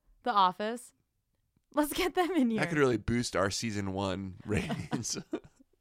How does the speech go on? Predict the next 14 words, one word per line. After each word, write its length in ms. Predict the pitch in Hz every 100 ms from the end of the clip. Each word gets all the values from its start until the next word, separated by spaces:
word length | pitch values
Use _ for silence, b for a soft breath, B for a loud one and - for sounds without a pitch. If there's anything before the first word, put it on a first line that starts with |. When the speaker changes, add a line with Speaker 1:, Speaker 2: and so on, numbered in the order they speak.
| - _ - B B B B B B
Speaker 1:
So, 360 | - - 240 226
yeah, 180 | 220 196
it's 120 | 185
a 40 | 196
four-hour 440 | - 269 302 294
drive 260 | 233 214 -
into 320 | - 214 220 190
the 100 | 175
storm. 520 | - 156 151 151 156 b b b b
And 120 | 220
this 140 | 254 285
is 100 | 269
when 160 | 277
Brooke 340 | - 196 202